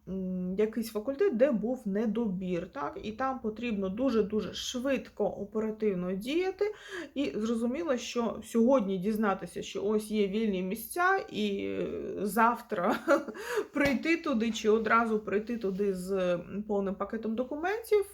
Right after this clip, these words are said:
е, не вийде, якщо ви про це не подбали заздалегідь. Саме тому я проведу цей вебінар, для того, щоб підготувати вас заздалегідь. Тобто приблизно за місяць ви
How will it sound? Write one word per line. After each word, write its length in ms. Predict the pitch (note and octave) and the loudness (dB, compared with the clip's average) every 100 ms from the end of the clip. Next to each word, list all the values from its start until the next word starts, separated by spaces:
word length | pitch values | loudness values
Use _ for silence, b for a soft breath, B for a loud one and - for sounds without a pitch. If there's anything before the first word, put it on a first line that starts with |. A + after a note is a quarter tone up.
| - | -4
е, 40 | - | 0
не 180 | A#3+ C4 | 4 4
вийде, 320 | A#3 A#3+ A#3+ | 4 0 0
якщо 320 | E4+ - C#4+ | -2 -2 -4
ви 140 | C#4 C4 | -4 -4
про 140 | A3 | -8
це 160 | - A#3+ | -6 -2
не 200 | A#3 C4 | 0 0
подбали 640 | G#3+ G3 F#3 G3 A3 A3+ - | 0 0 0 -2 -2 -4 -6
заздалегідь. 720 | F#3 G#3 F3+ F#3 F#3 E3+ E3 | -2 -2 -2 -2 0 -2 -4
Саме 200 | - A3+ | -6 -6
тому 220 | A#3 C4+ | -6 -4
я 180 | A3 G#3 - | -2 -4 -2
проведу 500 | G#3+ A#3 F#3 E3+ F3+ | 2 4 4 2 -6
цей 300 | - - - | -6 -6 -4
вебінар, 460 | A3 C#4 F4+ F#4+ B B B - | -4 0 0 0 B B B -6
для 80 | |
того, 200 | A3 D4 | -2 -2
щоб 240 | C4+ A3+ A3+ B B | -2 -4 -6 B B
підготувати 760 | D4 C#4 C4+ C4+ A#3 A3+ D4+ B3+ | 2 4 4 2 4 4 4 2
вас 340 | G3 A3 A3+ F#3 | 2 0 -2 -4
заздалегідь. 760 | F#3+ A#3+ F#3+ E3 G3+ F#3+ F3+ | 0 0 0 2 2 2 -4
Тобто 320 | F3+ - F#3 - - | -6 -6 -8 -8 -2
приблизно 600 | A#3+ A3 A#3+ G#3 F#3+ F#3 | 0 2 2 2 0 0
за 160 | G#3 | 0
місяць 460 | A3+ C#4+ D#4 D4 F3+ | 0 -2 -4 -6 -2
ви 260 | G3+ A#3 | 0 -2